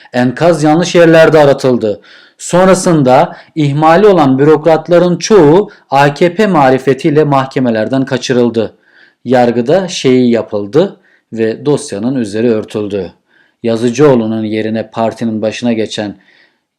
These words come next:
Yalçın Topçu, "Bana teklif edilenler size teklif edilse dininizi bile değiştirirsiniz." dedikten bir yıl sonra A K P'ye katılacaktı. Şimdi de sarayda zaten.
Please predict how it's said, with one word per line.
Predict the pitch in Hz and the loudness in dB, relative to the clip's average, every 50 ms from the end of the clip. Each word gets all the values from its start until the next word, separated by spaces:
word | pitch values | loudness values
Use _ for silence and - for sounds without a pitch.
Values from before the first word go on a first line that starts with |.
| - - _ - | -20 -20 _ -10
Yalçın | 131 117 107 107 104 - - 101 95 | -6 -4 -4 -4 -6 -8 -10 -12 -12
Topçu, | 95 - - 143 156 151 - - - 131 147 202 202 - _ _ _ _ _ _ _ _ _ _ _ _ _ _ - | -8 -2 -2 -2 -2 -2 -4 -4 0 0 0 0 -2 -8 _ _ _ _ _ _ _ _ _ _ _ _ _ _ -4
"Bana | 113 135 160 180 175 175 | -2 0 0 0 -2 -2
teklif | - 151 127 - 175 180 175 - | -2 -2 -2 0 -2 -2 0 0
edilenler | 185 175 180 180 180 175 180 175 170 143 120 107 | 0 0 2 2 0 0 2 2 2 2 2 0
size | - - - - 131 120 135 143 131 | -2 -8 -10 -8 -4 -2 -2 -2 0
teklif | - 135 123 120 151 160 160 170 | -2 -4 -4 -4 -4 -4 -2 0
edilse | 170 165 170 170 165 170 - 147 117 104 98 104 107 | 0 2 2 0 0 -2 -2 -2 -2 -2 -4 -6 -4
dininizi | 120 131 139 139 147 151 151 151 139 156 180 165 | -2 0 2 2 2 2 2 0 0 0 0 0
bile | 156 143 135 120 117 | 2 0 0 0 2
değiştirirsiniz." | 127 127 123 120 - - 139 127 123 120 120 - - 110 104 98 92 - - - _ _ _ _ _ _ _ | 2 2 0 0 -2 -2 -2 -2 -2 -4 -6 -8 -10 -10 -10 -10 -12 -16 -18 -20 _ _ _ _ _ _ _
dedikten | 113 104 123 117 117 113 113 113 - - 113 107 107 101 95 98 | -6 -4 -4 -2 -2 -4 -6 -8 -8 -6 -6 -6 -6 -6 -8 -4
bir | 113 151 139 | -2 0 0
yıl | 120 107 101 95 | 0 -2 -4 -6
sonra | - - - 135 120 107 120 143 170 170 170 - _ _ _ _ _ _ _ | -8 -6 -4 -4 -2 -2 -2 -2 -2 -4 -8 -14 _ _ _ _ _ _ _
A | - 127 120 117 | -4 -2 -2 -2
K | 117 - 113 107 | -4 -6 -6 -4
P'ye | - 110 107 101 | -4 -4 -4 -6
katılacaktı. | - 107 98 - - 98 101 92 104 98 92 - - - 92 90 - _ _ _ _ _ _ _ _ _ _ _ - | -8 -10 -12 -12 -12 -12 -10 -10 -10 -12 -12 -14 -14 -14 -14 -14 -16 _ _ _ _ _ _ _ _ _ _ _ -14
Şimdi | - - - 208 180 131 117 113 | -10 -6 -4 -2 -2 -2 0 0
de | 131 156 | 0 0
sarayda | 151 - 160 147 143 143 147 147 156 156 | 0 0 0 2 4 4 4 4 4 2
zaten. | 135 131 117 107 107 - 110 101 92 92 | 2 2 0 0 -2 -4 -10 -14 -14 -16